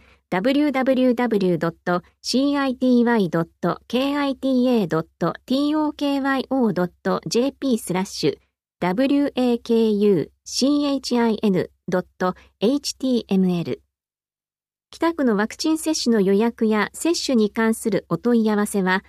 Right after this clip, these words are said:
北区新型コロナウイルスワクチン接種コールセンター。電話フリーダイヤル零一二零八零一の二二二番。受付時間は、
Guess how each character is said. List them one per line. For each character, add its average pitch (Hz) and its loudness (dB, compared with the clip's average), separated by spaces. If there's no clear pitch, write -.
北 277 -4
区 - 0
新 294 -4
型 285 -6
コ 269 -2
ロ 269 -2
ナ 247 2
ウ 226 2
イ 220 4
ル 190 0
ス - -4
ワ 170 -4
ク - -18
チ 302 -4
ン 311 0
接 294 -4
種 262 -6
コ 233 0
ー 226 2
ル 226 -2
セ 214 0
ン 196 0
タ - -12
ー。 143 -6
電 202 2
話 196 2
フ 220 -4
リ 233 2
ー - -2
ダ 220 0
イ 190 0
ヤ 170 -2
ル 165 0
零 240 2
一 226 0
二 202 2
零 185 -2
八 302 -2
零 302 0
一 202 0
の 196 0
二 294 2
二 247 2
二 202 2
番。 139 -8
受 226 -2
付 220 -2
時 208 -4
間 175 0
は、 156 -2